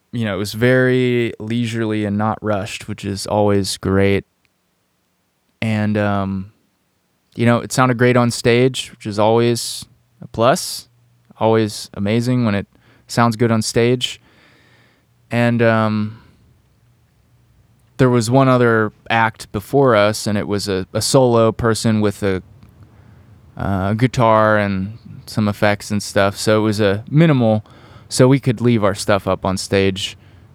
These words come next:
which is nice. Um, let's see, the crowd, it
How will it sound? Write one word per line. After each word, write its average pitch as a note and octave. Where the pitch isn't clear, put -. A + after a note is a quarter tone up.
which -
is G2
nice. F#2+
Um, F#2+
let's A#2+
see, G#2
the G#2
crowd, A#2+
it -